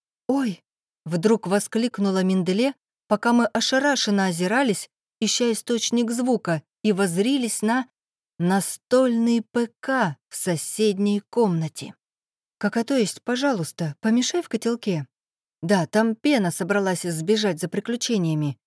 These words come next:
Я бросилась к печке, успев взглядом найти поварешку в каком-то сосуде с порошком.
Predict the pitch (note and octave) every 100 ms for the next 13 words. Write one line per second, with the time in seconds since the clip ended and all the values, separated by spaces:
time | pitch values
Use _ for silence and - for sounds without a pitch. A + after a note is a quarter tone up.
0 | _ _ _ - F3 G3 A3+ C4+ - F3+
1 | F3 - - C4+ C#4 - G3 - - -
2 | A#3 F#3 F3 E3 G#3+ B3+ A3+ A3 A#3 -
3 | A3+ G#3+ C4 C4 - F#3 - G3+ A3 F#3+
4 | G3+ - - - A3 F3 - G#3 A3+ -
5 | G3 D3